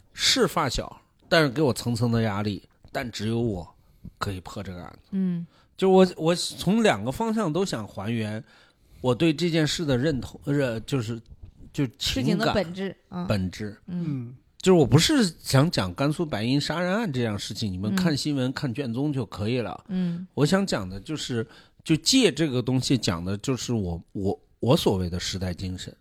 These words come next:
Speaker 1: 我们明明有一个故乡，
Speaker 2: 嗯。
Speaker 1: 我们回不去。
Speaker 2: 看不见的城市，卡尔维诺的
Speaker 1: 对。
Speaker 2: 看不见的城市。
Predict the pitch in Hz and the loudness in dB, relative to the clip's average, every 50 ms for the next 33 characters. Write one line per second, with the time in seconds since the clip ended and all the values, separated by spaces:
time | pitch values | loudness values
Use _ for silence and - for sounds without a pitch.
0 | _ - - 107 104 - 123 120 143 170 190 196 180 139 101 92 95 101 98 131 | _ -8 -4 0 0 2 2 2 2 2 0 0 0 0 -2 -2 -4 -6 -6 -4
1 | 120 107 - 120 117 113 98 92 98 - - 90 92 104 113 - - - 233 - | -4 -2 -2 -2 -4 -4 -4 -4 -6 -6 -6 -8 -6 -6 -8 -8 -10 -16 -16 -16
2 | - _ _ _ _ - - - 254 226 208 208 220 247 233 208 190 - - 180 | -18 _ _ _ _ -6 -2 0 0 2 2 2 0 2 2 2 0 0 -2 -4
3 | 165 180 - 247 240 185 - _ _ _ - - 180 180 180 170 165 175 180 175 | -4 -4 -2 -2 -4 -4 -6 _ _ _ -6 -2 0 0 0 2 2 0 0 2
4 | 196 208 196 180 - - 107 92 87 - - 190 180 180 185 185 196 220 - 220 | 2 2 2 2 2 2 2 2 2 0 0 2 6 6 8 8 8 6 6 6
5 | - - - - 226 196 | 4 4 4 4 4 2